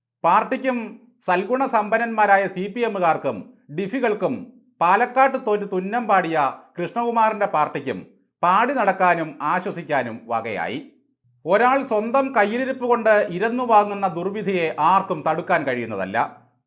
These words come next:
പാലക്കാട് തെരഞ്ഞെടുപ്പ് വിജയത്തിന് ശേഷം പയ്യന് അല്പം ഇളക്കം കൂടിയിട്ടുള്ളതായി സംശയം തോന്നിയിരുന്നു. മഞ്ഞുമ്മൽ ബോയ്സിനെ പോലെ ഇളകിയാടി നടക്കുകയായിരുന്നു.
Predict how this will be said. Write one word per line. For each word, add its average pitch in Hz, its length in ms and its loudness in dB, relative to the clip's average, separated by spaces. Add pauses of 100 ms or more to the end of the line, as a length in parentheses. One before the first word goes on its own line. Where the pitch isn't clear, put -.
(420)
പാലക്കാട് 240 600 6
തെരഞ്ഞെടുപ്പ് 247 420 0
വിജയത്തിന് 240 380 0 (100)
ശേഷം 196 260 0 (200)
പയ്യന് 196 420 0 (200)
അല്പം 202 400 0
ഇളക്കം 180 340 0 (100)
കൂടിയിട്ടുള്ളതായി 170 840 -2 (120)
സംശയം 147 360 -4
തോന്നിയിരുന്നു. 110 520 -6 (720)
മഞ്ഞുമ്മൽ 226 580 2
ബോയ്സിനെ 233 460 0
പോലെ 214 260 0
ഇളകിയാടി 202 600 2
നടക്കുകയായിരുന്നു. 139 840 -2